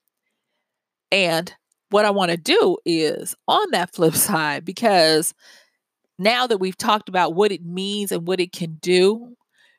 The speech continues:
I'm hoping that you can see the power of, of, of how you need to embrace being able to tell someone else no for the betterment of both of you.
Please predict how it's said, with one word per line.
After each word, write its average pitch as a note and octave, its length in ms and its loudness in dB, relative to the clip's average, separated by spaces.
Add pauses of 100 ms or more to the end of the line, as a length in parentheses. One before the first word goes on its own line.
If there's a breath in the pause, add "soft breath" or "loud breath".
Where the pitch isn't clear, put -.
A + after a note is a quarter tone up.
(180)
I'm F#3 160 0
hoping A#3 340 0
that - 140 -6
you F#3+ 100 -4
can G3 160 -4
see A3 240 -2
the G3+ 120 -6
power A#3 540 0
of, E3 160 -4 (200)
of, F3 320 0
of E3+ 160 0
how A#3+ 260 0
you G#3+ 160 -2
need G3 200 -4
to - 140 -10
embrace E3+ 880 -4 (360 soft breath)
being F#3+ 220 2
able F3+ 220 0
to F3+ 80 -4
tell F3+ 260 -2
someone E3 460 -4
else F#3+ 340 -4
no D#3+ 360 -4
for F#3 200 0
the E3 100 2
betterment F3+ 440 2
of D#3 180 -4
both F#3 260 2
of E3+ 140 -6
you. C3+ 140 -6